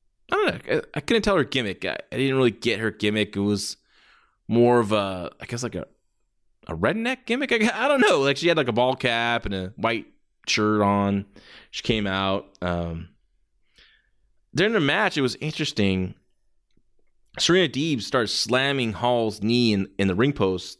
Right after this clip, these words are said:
like, three times. And with all the rules and everything that Terminus has,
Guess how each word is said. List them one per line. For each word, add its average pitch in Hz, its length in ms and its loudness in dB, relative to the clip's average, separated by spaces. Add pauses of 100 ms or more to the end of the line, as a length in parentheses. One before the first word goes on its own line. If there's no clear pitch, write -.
(100)
like, 87 160 -6 (120)
three 127 200 0
times. 101 640 -6
And 120 180 0
with 151 120 -2
all 302 100 -2
the 294 80 2
rules 160 760 6
and 98 240 0 (480)
everything 147 380 0
that 131 120 -4
Terminus 143 360 -2
has, 123 680 -4